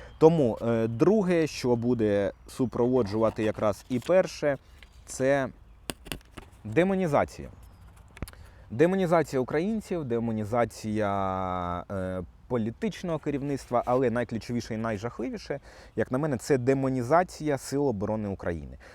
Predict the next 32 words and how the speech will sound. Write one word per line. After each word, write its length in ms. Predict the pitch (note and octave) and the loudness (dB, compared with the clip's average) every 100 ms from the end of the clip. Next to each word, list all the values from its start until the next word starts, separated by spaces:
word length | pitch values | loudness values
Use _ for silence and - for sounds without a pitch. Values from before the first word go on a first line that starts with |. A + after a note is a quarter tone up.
| - | -12
Давайте 340 | A#2 E3 G3 D3 | 0 0 2 0
згадаємо, 500 | C#3 B2+ G#2+ F2+ F#2+ | 0 2 2 2 -4
яких 240 | - E3 | -6 -4
наративів 440 | C3 A#2+ C#3+ A#2+ | -2 -2 -2 -4
тільки 300 | - - B2 | -6 -8 -4
не 100 | B2 | -4
було. 200 | A2 G2 | -2 -2
Було 240 | G2 D#3 F#3 | 0 2 2
вже, 180 | D#3 E3 | 2 0
мені 160 | D#3 | -2
здається, 340 | C3+ D#3+ D#3 E3 | 2 2 2 -2
все, 200 | - A3 | -2 -4
тільки 280 | E3+ E3 | -2 0
єдині, 480 | C#3+ D3+ D#3+ G#3+ F#3+ | 2 2 2 0 0
яких 260 | F3 - C#3+ | -2 -4 -2
заголовки 480 | D3 D3+ E3 C#3+ D3 | 2 4 2 0 -2
я 180 | D#3 | 0
не, 420 | D3 D3 B2 A#2+ A2 - - - | 0 -2 -4 -4 -6 -14 -12 -2
єдині 280 | D3+ A3 | 0 2
заголовки, 480 | F3 D#3 D#3+ B2+ A2 | 2 4 6 6 2
яких 300 | G#2+ G3+ - | 0 -2 2
я, 80 | E3 | 2
блядь, 240 | B2+ C#3 | 4 2
не 80 | C3+ | 2
зустрічав, 500 | C3+ C#3+ - - G3+ | -2 -4 -6 -2 -2
це 80 | - | 0
те, 120 | D3 | -2
що 140 | - C3+ | 0 0
людина 340 | D3+ D#3+ C#3 | 2 2 2
у 80 | B2+ | 2
військовій 420 | C#3 - D3 C3+ | -2 -2 0 0
формі 360 | - G#3 F3+ | 2 2 2